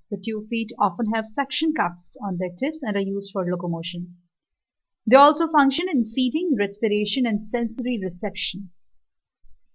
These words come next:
An ambulacral groove on the oral or underside extends from the mouth to the end of each arm.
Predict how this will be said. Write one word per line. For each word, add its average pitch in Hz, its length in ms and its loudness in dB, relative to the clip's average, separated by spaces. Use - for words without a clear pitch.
An 226 140 2
ambulacral 226 960 2
groove 285 340 2
on 202 160 2
the 214 220 -4
oral 247 400 2
or 202 240 4
underside 226 560 0
extends 254 760 0
from 233 280 4
the 226 80 4
mouth 214 320 4
to 233 80 -2
the 208 140 -2
end 190 200 2
of 196 100 0
each 269 260 0
arm. 175 360 -4